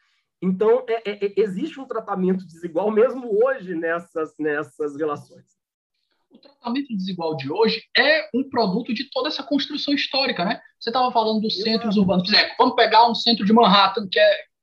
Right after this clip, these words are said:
Speaker 2: eminentemente negro, Harlem. O Harlem, você vai pegar o Harlem ali, existem estudos que mostram que as,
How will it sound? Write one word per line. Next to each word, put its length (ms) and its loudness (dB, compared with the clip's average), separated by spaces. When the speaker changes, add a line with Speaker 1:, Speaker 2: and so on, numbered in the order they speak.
Speaker 2:
eminentemente 540 0
negro, 240 2
Harlem. 440 4
O 240 4
Harlem, 480 6
você 260 4
vai 160 4
pegar 240 4
o 80 -2
Harlem 320 2
ali, 320 -4
existem 400 0
estudos 400 -4
que 80 0
mostram 540 0
que 160 -4
as, 580 -2